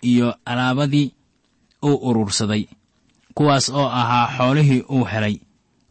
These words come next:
oo uu ku ururiyey Fadan Aaraam, inuu tago xaggii aabbihiis Isxaaq iyo ilaa dalkii Kancaan. Laabaanna wuxuu ku maqnaa inuu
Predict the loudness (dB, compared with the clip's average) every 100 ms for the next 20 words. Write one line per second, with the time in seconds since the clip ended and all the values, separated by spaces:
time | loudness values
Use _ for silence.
0 | -6 -4 -2 2 2 2 -2 -8 -6 -2
1 | 0 2 2 4 4 2 -2 _ -8 -2
2 | 0 0 0 0 0 0 -4 _ _ _
3 | _ _ _ _ 0 2 2 0 0 0
4 | -2 -4 -4 -2 0 -2 -2 -2 0 0
5 | 0 -2 -6 -2 0 -2 -4 _ _ _
6 | _ -4 2 2 0 -4 0 2 0 -2
7 | -6 -4 -4 -2 -2 0 2 2 0 _
8 | _ _ _ -8 -2 0 2 4 4 4
9 | 2 _ -2 0 2 0 2 2 2 2
10 | 2 4 0 -2 0 4 4 2